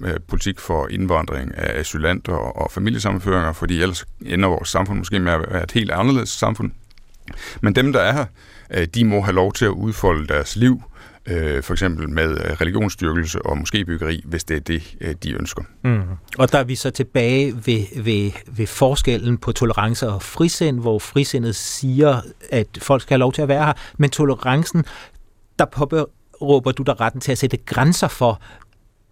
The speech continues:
Speaker 2: hvilket råderum folk må have, altså hvorvidt tolerancebegrebet skal gå.
Speaker 1: Altså, tolerancen vil være den, øh,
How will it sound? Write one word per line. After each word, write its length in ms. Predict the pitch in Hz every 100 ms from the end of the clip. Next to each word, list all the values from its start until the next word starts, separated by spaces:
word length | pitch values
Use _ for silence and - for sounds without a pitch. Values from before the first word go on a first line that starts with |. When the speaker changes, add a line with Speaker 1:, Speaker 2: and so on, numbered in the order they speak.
| _ _ _ _ _ _
Speaker 2:
hvilket 360 | 143 135 127 135 101 - - -
råderum 760 | 110 110 131 180 151 104 98 104
folk 400 | - 113 - -
må 180 | 120 107
have, 360 | - - 180 - - -
altså 240 | 110 113
hvorvidt 340 | 104 113 139 -
tolerancebegrebet 1080 | 135 117 98 110 135 113 - 87 85 110 95 -
skal 260 | - - 92
gå. 200 | - 80 - - - - - _
Speaker 1:
Altså, 160 | - -
tolerancen 580 | - 101 117 143 143 117
vil 160 | 101
være 200 | 95 92
den, 320 | 98 104 98 - -
øh, 200 | 82 76